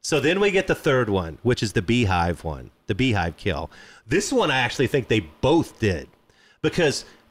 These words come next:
the, the, uh, he goes into the shitter. Now, to get access to the shitter through the male dorm, the little cabin, you'd have to be a man walking through there. Angela wouldn't have been able to walk through there and put that broom through the doors.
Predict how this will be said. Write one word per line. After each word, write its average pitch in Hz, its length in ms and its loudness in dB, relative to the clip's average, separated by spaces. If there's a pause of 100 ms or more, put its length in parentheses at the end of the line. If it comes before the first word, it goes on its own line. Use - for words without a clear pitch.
the, 143 540 0
the, 127 140 0 (160)
uh, 131 260 2
he 127 120 2
goes 135 220 2
into 143 140 2
the 135 60 2
shitter. 101 500 2 (260)
Now, 143 140 2
to 135 80 0
get 160 180 2
access 147 440 0
to 120 120 0
the 113 60 0
shitter 117 420 2
through 139 400 4
the 123 140 2
male 117 680 4 (240)
dorm, 107 460 2
the 104 100 0
little 101 280 2
cabin, 95 520 -2 (840)
you'd 156 180 0
have 151 180 2
to 135 80 -4
be 131 100 2
a 113 60 2
man 117 280 2
walking 98 260 2
through 101 140 4
there. 92 100 4
Angela 131 340 2
wouldn't 117 160 4
have 98 60 2
been 101 100 2
able 101 200 2
to 104 60 2
walk 95 200 2
through 107 160 2
there 95 100 2
and 92 60 -4
put 107 100 0
that 90 160 0
broom 110 220 2
through 95 160 0
the 82 80 -2
doors. 76 400 -4